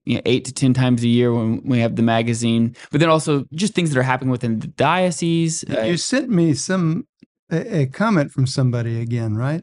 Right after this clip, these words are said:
Speaker 2: Somebody
Speaker 1: Yes.
Speaker 2: had
Speaker 1: Uh,
Speaker 2: found it in a,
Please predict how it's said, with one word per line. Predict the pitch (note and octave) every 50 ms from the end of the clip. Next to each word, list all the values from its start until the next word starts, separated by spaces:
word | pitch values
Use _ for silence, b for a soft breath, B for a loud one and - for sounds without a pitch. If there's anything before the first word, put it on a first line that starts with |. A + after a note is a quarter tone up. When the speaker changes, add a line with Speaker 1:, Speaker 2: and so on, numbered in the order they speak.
| _ -
Speaker 2:
Somebody | - - C#3+ C#3+ C3 C#3 D3+
Speaker 1:
Yes. | E3+ F3 D3 A2+ G2 G2+ - - - - _ _ _ _ _ _ -
Speaker 2:
had | C#3 B2
Speaker 1:
Uh, | C3 B2+
Speaker 2:
found | D#3 D#3 D#3+ D#3+ D3+
it | D#3 D3+ C#3
in | C#3+ C3+ C3
a, | A#2+ A#2+ A#2 A2+ A#2+